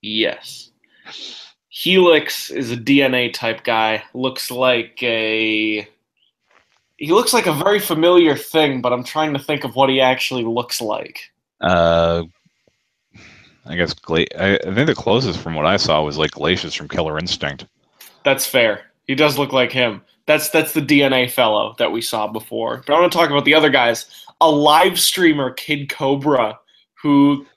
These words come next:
Speaker 1: w-, uses a selfie stick to fight. That, that's ridiculous and kinda
Speaker 2: I,
Speaker 1: cool.
Speaker 2: I, I missed that part the first time, and it's like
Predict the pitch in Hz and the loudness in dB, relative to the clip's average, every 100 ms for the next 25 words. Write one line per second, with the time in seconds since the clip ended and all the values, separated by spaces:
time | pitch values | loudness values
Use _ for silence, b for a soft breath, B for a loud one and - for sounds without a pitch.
0 | _ _ 151 151 139 156 165 196 190 160 | _ _ -14 -12 -8 -4 0 0 0 -2
1 | 147 - 185 180 - 196 147 - 156 127 | -2 0 2 0 0 0 2 2 2 0
2 | 127 - - - 147 - 131 131 147 - | -2 -10 -6 -4 -4 -2 0 0 0 0
3 | 151 156 165 185 - - _ _ _ _ | 0 0 -2 -2 -4 -16 _ _ _ _
4 | - 147 135 - 143 - 139 135 139 135 | -10 -8 -6 -4 -4 -4 -6 -6 -10 -8
5 | 135 135 117 127 139 151 - - - _ | -4 2 4 4 0 -6 -10 -20 -20 _
6 | _ _ - 113 110 123 127 127 117 95 | _ _ -4 2 4 2 0 0 0 0
7 | - 95 - - 98 87 - 87 87 87 | 0 -6 -6 -10 -10 -8 -4 -2 -2 -4
8 | 80 76 | -8 -10